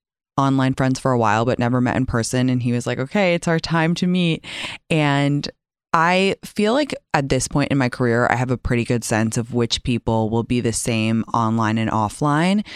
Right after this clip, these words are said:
And I knew he was gonna be wonderful, and he was even more wonderful than I could have ever imagined. He's just an, like, a pers-, if sunshine was a person, that would be him.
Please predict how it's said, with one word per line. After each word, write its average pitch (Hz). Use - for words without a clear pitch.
And 131
I 139
knew 131
he 123
was 120
gonna 123
be 123
wonderful, 110
and -
he 123
was 120
even 151
more 135
wonderful 120
than 120
I 117
could 123
have 120
ever 117
imagined. 110
He's 117
just -
an, 123
like, 139
a 131
pers-, 147
if 160
sunshine 151
was 139
a 135
person, 120
that 113
would 123
be 131
him. 117